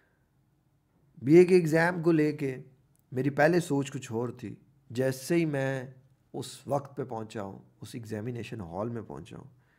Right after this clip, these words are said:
अभी मैं ऐसे एंटर ही हुआ हूं, मुझे कुछ पता नहीं मैं कहाँ हूं। मुझे एक ब्रेन फॉग सा आ गया, मेरे होंठ खुश्क होना शुरू हो गए, मेरे हाथ पाँव में पसीना आ गया,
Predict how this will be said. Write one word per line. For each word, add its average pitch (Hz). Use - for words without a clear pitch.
अभी 139
मैं 160
ऐसे 156
एंटर 143
ही 147
हुआ 110
हूं, 104
मुझे 110
कुछ 113
पता 107
नहीं 92
मैं 90
कहाँ -
हूं। -
मुझे 104
एक 104
ब्रेन 101
फॉग -
सा -
आ -
गया, -
मेरे 143
होंठ 147
खुश्क -
होना 123
शुरू 120
हो 104
गए, 113
मेरे 113
हाथ 104
पाँव 104
में 104
पसीना 104
आ 92
गया, -